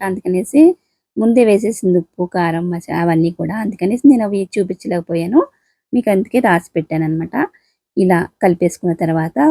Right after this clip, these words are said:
మీకు టైమ్ ఉంటే ఒక వన్ అవర్ పాటు పక్కన వదిలేసేయండి, లేదు టైమ్ లేదనుకుంటే వెంటనే కూడా వేయించేసుకోవచ్చు. ఇలా స్టవ్ మీద పెనం పెట్టుకొని కొద్దిగా ఆయిల్ వేసుకొని, ఎక్కువ ఆయిల్ అవసరం లేదండి. డీప్ ఫ్రై కావాలంటే మీరు డీప్ ఫ్రై కూడా చేసుకోవచ్చు. ఇక్కడ మేమైతే నార్మల్గా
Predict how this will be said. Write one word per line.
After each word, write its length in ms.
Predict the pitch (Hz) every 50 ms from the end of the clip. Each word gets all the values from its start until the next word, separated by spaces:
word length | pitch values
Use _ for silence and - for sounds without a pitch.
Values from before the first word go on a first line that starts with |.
| 320 - - _ -
మీకు 220 | 202 202 190 - -
టైమ్ 240 | 202 180 180 185
ఉంటే 400 | 190 190 180 185 208 277 359 466 - _ _ _ _ _ _ _ _ _ -
ఒక 200 | 190 - - 208 196 185 185 180 185 - -
వన్ 180 | 196 196 185
అవర్ 180 | 185 185 180 180
పాటు 200 | - 190 180 - -
పక్కన 220 | 180 - - 196
వదిలేసేయండి, 600 | 190 175 160 208 180 175 - - 175 170 175 214
లేదు 360 | 254 247 240 196 185 202 190 185
టైమ్ 360 | - - 185 170 170 180 175
లేదనుకుంటే 560 | 175 170 165 170 175 208 - - 302 - 320
వెంటనే 380 | 349 285 202 180 - 170 170 165
కూడా 180 | 180 185 277
వేయించేసుకోవచ్చు. 760 | 302 294 233 190 - - 160 - - - 160 156 - - - - _ _ _ _ _ _ _ _ -
ఇలా 180 | 180 180 185 175 196 - _ _ _ _ _
స్టవ్ 340 | _ _ _ 202 170 170 170
మీద 320 | 175 170 165 160 202 294 427 - _ _ _ _ _ _ _ _ _ _ _ _ _ -
పెనం 260 | 185 185 185 180 185
పెట్టుకొని 380 | 180 170 - _ 185 180 220
కొద్దిగా 340 | - 180 165 160 165 - 170
ఆయిల్ 240 | 165 165 170 165 165
వేసుకొని, 540 | 165 165 170 - - - 175 190 226 - -
ఎక్కువ 280 | 190 - - - 220
ఆయిల్ 240 | 202 175 170 175 170
అవసరం 320 | 165 165 - - - 190 175
లేదండి. 260 | 156 156 160 185 247
డీప్ 280 | 254 208 214 226 247 -
ఫ్రై 160 | 254 262 262
కావాలంటే 300 | - 202 190 196 214 262
మీరు 200 | 269 262 196 165
డీప్ 220 | 170 180 180 170
ఫ్రై 160 | - 170 165 160
కూడా 200 | - 170 190 214 - 170
చేసుకోవచ్చు. 500 | 156 - - _ 156 156 - - 269 302 508 - _ _ _ _ _ _ _
ఇక్కడ 240 | _ _ _ - 151
మేమైతే 460 | 185 185 180 170 170 165 - 220 233
నార్మల్గా 640 | 233 190 170 165 160 160 160 160 165 160 160 165